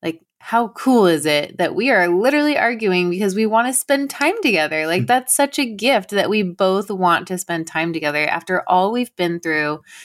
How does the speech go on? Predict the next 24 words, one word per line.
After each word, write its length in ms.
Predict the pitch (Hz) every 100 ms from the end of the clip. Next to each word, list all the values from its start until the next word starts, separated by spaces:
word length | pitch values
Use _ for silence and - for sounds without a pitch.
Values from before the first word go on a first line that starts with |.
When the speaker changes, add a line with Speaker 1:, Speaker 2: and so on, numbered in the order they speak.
| -
Speaker 1:
after 300 | - 185 185 -
all 240 | 175 190
the 120 | 220
struggles 540 | 214 - 170 165 170 165
that 140 | 160
we 160 | 160 156
face, 480 | - 151 147 151 156
like, 100 | 147
we 140 | 208 226
still 520 | - - 208 190 175
want 220 | 165 160
to 80 | 165
see 140 | -
each 160 | 180 -
other. 280 | 147 - -
We 120 | 170
still 580 | - - 175 170 165 156
want 320 | 156 156 - -
that 220 | 151 -
quality 420 | - 156 156 160
time 300 | 160 156 147
together. 400 | 143 135 - 85 147
We 120 | 160
still 580 | - - 165 165 165